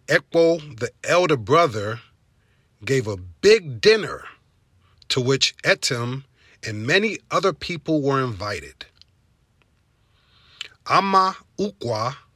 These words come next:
was also present. A very good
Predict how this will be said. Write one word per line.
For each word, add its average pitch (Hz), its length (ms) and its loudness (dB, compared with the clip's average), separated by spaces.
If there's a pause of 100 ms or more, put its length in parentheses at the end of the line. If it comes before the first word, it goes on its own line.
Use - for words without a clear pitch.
(760)
was 107 240 -8 (180)
also 147 520 2
present. 90 760 -4 (1600)
A 110 140 -10
very 175 400 4
good 180 480 2